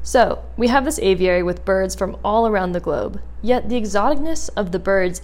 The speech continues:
isn't what makes it peculiar. What's so strange is that this very well-to-do aviary is in the middle of Walla Walla, Washington,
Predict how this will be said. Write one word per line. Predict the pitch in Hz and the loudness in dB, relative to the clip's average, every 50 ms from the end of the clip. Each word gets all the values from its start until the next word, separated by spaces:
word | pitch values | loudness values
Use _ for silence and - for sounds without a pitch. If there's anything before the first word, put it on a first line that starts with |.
| - - | -8 -2
isn't | - 214 233 285 254 240 | 0 0 0 2 0 0
what | 226 196 175 | -2 -2 -2
makes | 180 170 165 170 - | -2 -2 -2 -2 -4
it | 160 - - | -6 -6 -8
peculiar. | 180 - - - 220 180 85 87 92 - - - - - - - - - - - | -10 -8 -6 -4 -4 -4 -4 -4 -4 -6 -6 -8 -8 -6 -6 -6 -4 -4 -2 -2
What's | 233 226 233 - | -2 -2 -2 -2
so | - 277 247 240 | 2 2 2 2
strange | 247 - - 233 247 262 254 240 214 | 2 0 -2 0 0 2 2 0 0
is | 208 196 180 175 180 | 0 -2 -2 -4 -2
that | 190 202 185 185 - | -2 -2 -2 0 -2
this | 185 175 - | -4 -4 -2
very | 170 190 196 190 196 190 | 0 2 4 4 4 2
well-to-do | 180 165 180 175 175 175 175 185 180 175 - | 2 2 2 2 2 2 0 0 0 0 0
aviary | - 175 202 185 185 170 165 175 170 170 - | 0 0 0 0 0 0 0 0 0 -2 -2
is | - 196 180 | -2 -2 0
in | 190 180 | 0 0
the | 180 | 0
middle | 180 180 190 185 180 175 180 - - | 0 0 2 2 2 2 2 0 -2
of | - 190 175 165 | -4 -4 -4 -2
Walla | 175 180 175 170 - | -2 -2 0 0 -2
Walla, | 156 170 180 170 165 156 | -2 -2 -2 -2 -2 -2
Washington, | 160 175 190 202 202 - - - - - - - - | 0 0 0 0 0 -2 -4 -6 -6 -8 -8 -8 -8